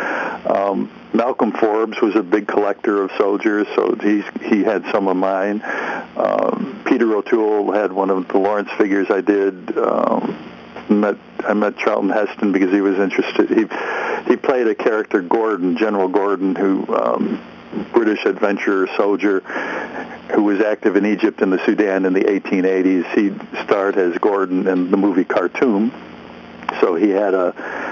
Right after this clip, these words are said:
a figure of Gordon that I had done for him. So it's, it's a wide range of people that even collect these types of things.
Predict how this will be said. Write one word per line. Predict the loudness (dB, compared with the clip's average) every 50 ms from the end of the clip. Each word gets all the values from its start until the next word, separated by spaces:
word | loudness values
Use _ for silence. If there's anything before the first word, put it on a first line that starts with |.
| -10 -12 -12 -6 -2
a | 0 0 2 2 0 0 -2 -4 -10 -14 -18 -14 -8 -4 0
figure | 0 2 2 2 2 2
of | 2
Gordon | 2 2 2 2 0 0 0
that | 0 0 0
I | 0 0 2 2
had | 2 0 0 0
done | 0 0 0 0 0
for | 0 0 2 2
him. | 2 0 0 -2 -4 -6 -10 -12 -10 -8 -6 -6 -4 -6 -6 -8 -8 -6 -2 0
So | 0 0 0 0 -2 -2 -4 -6 -6 -8 -10 -14 -10 -4 -2
it's, | -2 -2 -2 -6 -10 -10 -10 -10 -12 -12 -16 -18 -18 -16 -8
it's | -2 -2 -2 0 0
a | 0
wide | 0 2 0 0 0
range | 0 0 0 0 -2
of | -2 -2
people | -2 -4 -2 -2 0 0
that | 0 2 0
even | 2 2 0 0
collect | 0 0 0 0 -2 -4 -2
these | -2 0 0 0 -2 -4 -10 -14 -14 -16 -16 -16 -14 -8
types | -4 -2 -2 -2 0 0
of | -2 0
things. | 0 0 0 0 -2 -4